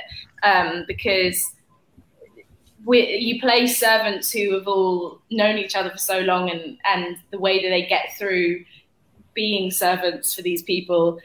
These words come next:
and sort of kind of being, like, the afterthought is that they have friendship and they have connection and they get each other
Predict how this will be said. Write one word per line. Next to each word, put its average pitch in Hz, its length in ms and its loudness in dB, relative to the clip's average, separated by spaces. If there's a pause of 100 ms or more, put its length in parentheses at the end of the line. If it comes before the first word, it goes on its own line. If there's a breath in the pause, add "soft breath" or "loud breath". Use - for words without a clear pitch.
(200 loud breath)
and 185 200 0
sort 185 160 -4
of 175 120 -10
kind 180 220 -2
of 175 300 -8
being, 185 220 2
like, 170 160 -2
the 185 100 2
afterthought 175 680 0
is 180 160 -6
that 170 200 2 (140)
they 190 100 0
have 180 220 0
friendship 185 560 -2
and 175 80 -14
they 170 80 -8
have 180 200 -4 (100)
connection 175 460 -6
and 165 100 -10
they 165 120 -4
get - 160 -4
each - 160 -10
other 175 180 -8